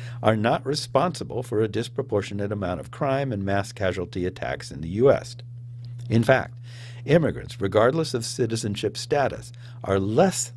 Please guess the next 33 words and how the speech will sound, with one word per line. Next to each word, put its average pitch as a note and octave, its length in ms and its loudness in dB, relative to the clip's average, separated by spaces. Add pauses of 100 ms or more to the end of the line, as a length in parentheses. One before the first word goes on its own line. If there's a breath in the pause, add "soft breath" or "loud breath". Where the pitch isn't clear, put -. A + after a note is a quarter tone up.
likely C3 380 4
to B2 180 -2
engage G#2+ 520 2
in E2 240 -6
violent B2+ 540 0
criminal A#2 540 2
activity G2 800 2 (340 loud breath)
than F#2 220 4
those A2 340 6
born F#2+ 540 0
and F2 180 -2
raised C#2+ 400 -6
in E2 160 -6
the E2 100 -2
U F2+ 220 4
S. - 380 0 (1080 loud breath)
I've - 160 -4
said - 200 2
this G2 140 4
before, C#2+ 440 4 (140)
but - 100 -8
I'll - 100 -8
say - 140 -6
it F#2 100 -2
again. E3 280 0 (880)
In - 80 -4
fact, - 180 2
I G3 60 6
will - 140 6
say - 140 -2
it - 100 -8
again. - 280 -6 (680 loud breath)
Immigrants, C#3+ 680 4